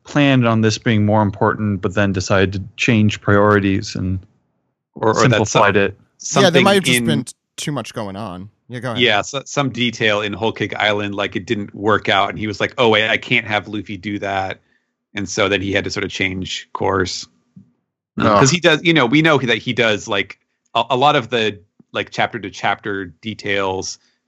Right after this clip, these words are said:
Speaker 2: are, you know, he makes them up when he gets to the chapter. So, um, stuff like
Speaker 4: I,
Speaker 2: that.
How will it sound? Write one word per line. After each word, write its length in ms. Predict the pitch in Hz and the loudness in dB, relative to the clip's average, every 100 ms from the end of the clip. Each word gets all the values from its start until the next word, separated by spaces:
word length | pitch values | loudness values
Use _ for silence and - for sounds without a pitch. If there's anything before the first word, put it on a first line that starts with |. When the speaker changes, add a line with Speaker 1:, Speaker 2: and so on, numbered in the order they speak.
| - | -4
Speaker 2:
are, 600 | 104 98 98 98 95 - | 2 4 4 2 -2 -4
you 140 | - 101 | -8 -6
know, 80 | 95 | -4
he 240 | - 113 | -2 0
makes 260 | 113 107 - | 2 0 -2
them 140 | 101 | 2
up 180 | 95 - | 2 2
when 140 | 101 | -4
he 100 | 98 | -4
gets 220 | 98 92 | -6 -6
to 180 | - 101 | -6 -8
the 100 | 95 | -6
chapter. 520 | - 90 - - - | -4 -4 -4 -8 -14
So, 320 | - 65 65 - _ _ _ _ _ _ - | -10 -8 -8 -10 _ _ _ _ _ _ -16
um, 320 | 58 58 - _ _ _ _ _ - _ | -14 -14 -16 _ _ _ _ _ -20 _
stuff 260 | - - - | -14 -14 -6
like 180 | 92 101 | 0 0
Speaker 4:
I, 40 | |
Speaker 2:
that. 140 | - | -2